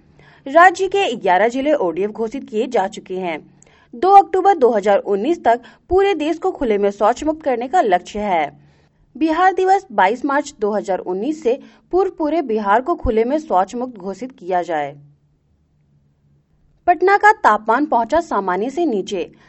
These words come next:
रहे सावधान, बढ़ेगी ठंड। खबर है पटना से। अगर गर्म कपड़े निकालने के लिए आप दिसंबर का इंतजार कर रहे हैं तो सावधान हो जाइए,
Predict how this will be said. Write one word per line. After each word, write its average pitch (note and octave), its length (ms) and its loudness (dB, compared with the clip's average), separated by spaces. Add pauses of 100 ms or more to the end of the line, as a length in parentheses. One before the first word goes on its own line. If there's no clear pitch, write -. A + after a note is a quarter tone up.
(160)
रहे E4 260 2
सावधान, C#4 580 2
बढ़ेगी A3 420 -4
ठंड। F3 340 -6 (640)
खबर F#4 280 6
है F#4+ 140 6
पटना G#3+ 360 -2
से। - 300 -10 (540)
अगर F#4+ 280 2
गर्म G#3+ 320 2
कपड़े D#4+ 340 0
निकालने B3+ 460 2
के E4 100 -4
लिए D#4+ 120 0
आप G3+ 220 0
दिसंबर F#3 420 -4
का E3 120 2
इंतजार F3+ 480 -2
कर F3+ 220 -6
रहे C4 200 -4
हैं G#3 260 -8
तो A#3 220 -6 (220)
सावधान F4 540 4
हो D4 120 0
जाइए, D#3+ 440 -2